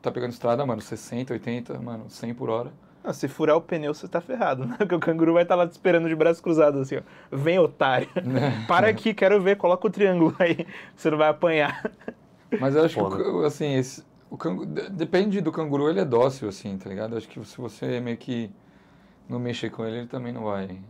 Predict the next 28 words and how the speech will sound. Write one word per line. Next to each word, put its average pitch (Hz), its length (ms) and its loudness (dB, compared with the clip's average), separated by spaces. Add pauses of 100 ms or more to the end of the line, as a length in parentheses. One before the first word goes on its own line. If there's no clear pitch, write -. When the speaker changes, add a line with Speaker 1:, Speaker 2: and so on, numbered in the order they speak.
(220)
Speaker 1:
pra 101 160 -6
cima. 98 320 -12 (280)
Speaker 2:
A 131 80 0
gente 151 160 -6
tá - 80 -6
falando 160 240 -2
muito 170 200 -6
de - 120 -12
canguru, 147 260 -4
é 147 60 0
que 151 80 -2
a 143 40 -4
gente 156 240 -10
ama, 127 240 -10
né? 123 140 -16 (800)
Mas 156 100 2
vamos 202 160 4
lá, 175 80 6
a 151 40 2
gente 156 120 -4
tava 170 140 4
falando 165 240 2
aqui 175 340 -2
a 156 60 0
respeito 165 420 2
de 170 140 0
bomba, 143 520 2
né? 113 200 -6